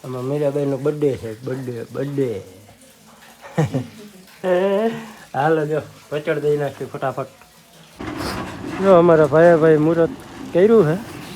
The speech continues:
મુહૂર્ત તો થઈ ગયું. હવે જાય છે થોડું કામ કરાવવા માટે. અ,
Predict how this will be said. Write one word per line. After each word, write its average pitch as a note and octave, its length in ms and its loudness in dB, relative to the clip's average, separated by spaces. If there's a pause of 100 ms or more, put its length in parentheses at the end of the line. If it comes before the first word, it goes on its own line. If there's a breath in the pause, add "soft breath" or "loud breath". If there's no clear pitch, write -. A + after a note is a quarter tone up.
(480)
મુહૂર્ત F3+ 300 2
તો G3 100 2
થઈ G#3 160 2
ગયું. F3+ 260 0 (880)
હવે D#3 380 2 (1000)
જાય E3+ 200 6
છે D#3+ 100 2
થોડું D#3 240 0
કામ F#3 260 4
કરાવવા D3+ 300 4
માટે. C3 280 -2
અ, - 1500 -10